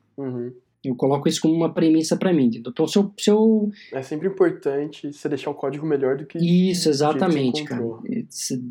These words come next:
Speaker 2: você sai dali, mas ele tem que tá melhor do que você quando tava quando você chegou. Exatamente, eu tenho essa premissa. Então, se eu pego uma classe pra mexer, eu tento,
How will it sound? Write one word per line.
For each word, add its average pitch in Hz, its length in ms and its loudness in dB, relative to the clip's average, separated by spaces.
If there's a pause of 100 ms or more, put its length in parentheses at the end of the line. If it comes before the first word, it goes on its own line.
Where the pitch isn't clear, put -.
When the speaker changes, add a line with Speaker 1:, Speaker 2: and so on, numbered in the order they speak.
Speaker 2:
você 139 500 -4
sai 170 380 0
dali, 175 680 4
mas 175 140 4
ele 175 120 2
tem 185 120 2
que 185 60 -4
tá 180 120 2
melhor 180 280 4
do 202 80 2
que 202 80 -2
você 208 360 2 (120)
quando 196 240 2
tava 180 220 6
quando 196 120 8
você 196 200 2
chegou. 170 320 4
Exatamente, 175 500 -2
eu - 40 -20
tenho 175 140 2
essa 175 160 0
premissa. 180 480 0 (140)
Então, 147 200 2
se 185 100 4
eu 220 60 8
pego 220 220 6
uma 226 280 6
classe 180 300 2
pra 147 120 0
mexer, 147 440 4
eu 190 160 4
tento, 247 540 2